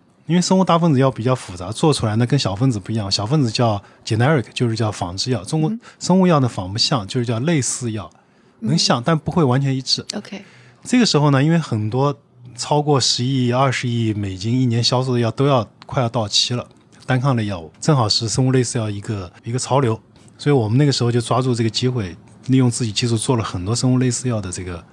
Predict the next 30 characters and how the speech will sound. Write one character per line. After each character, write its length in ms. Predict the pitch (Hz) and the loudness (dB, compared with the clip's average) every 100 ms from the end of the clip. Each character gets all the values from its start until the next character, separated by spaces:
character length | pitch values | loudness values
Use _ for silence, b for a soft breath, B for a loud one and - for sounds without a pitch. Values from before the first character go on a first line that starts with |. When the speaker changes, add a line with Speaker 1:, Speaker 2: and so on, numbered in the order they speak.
| - | -20
Speaker 1:
品 220 | - 120 160 | -6 -2 0
种， 140 | 127 - - | -2 -8 -12
转 200 | - 110 | -4 0
让 120 | 120 135 | 2 2
给 120 | 107 | 0
国 180 | - 113 | 0 2
内 120 | 123 | 2
的 260 | 107 90 - | 0 -6 -12
很 120 | - 104 | -10 -4
多 100 | 110 | -2
公 140 | 117 | -2
司。 260 | 113 - 127 - - _ _ _ | -2 -2 -6 -8 -20 _ _ _
Speaker 2:
就 140 | - 247 | 0 0
是 60 | |
说 120 | 247 247 | 2 2
这 120 | 285 | 2
些 120 | 269 | 0
公 160 | 262 277 | 0 -2
司 140 | 277 | -4
他 160 | - 277 | -8 -6
们 140 | 254 | -4
本 120 | 190 | -4
身 160 | 160 208 | -4 -4
是 140 | - | -2
有 80 | 202 | -2
这 140 | 202 | -2
类 120 | 196 208 | -4 -4
的 120 | 190 | -4
需 200 | - 269 | -2 -2
求。 320 | - 175 170 | -2 -4 -4